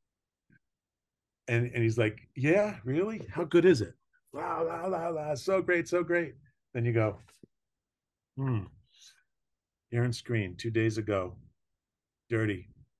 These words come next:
cocaine." And he just,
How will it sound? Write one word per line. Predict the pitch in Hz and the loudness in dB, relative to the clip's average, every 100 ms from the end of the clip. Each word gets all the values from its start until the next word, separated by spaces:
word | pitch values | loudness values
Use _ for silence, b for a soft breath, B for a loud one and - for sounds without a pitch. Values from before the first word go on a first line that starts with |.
| - | -16
cocaine." | 92 - 90 87 - _ _ _ _ _ _ _ _ _ _ _ _ _ _ _ _ _ _ _ _ _ _ _ _ _ _ _ _ _ b b _ - | -14 -12 -12 -14 -20 _ _ _ _ _ _ _ _ _ _ _ _ _ _ _ _ _ _ _ _ _ _ _ _ _ _ _ _ _ b b _ -6
And | 113 | -2
he | 110 | 0
just, | 113 113 - | 0 -2 -4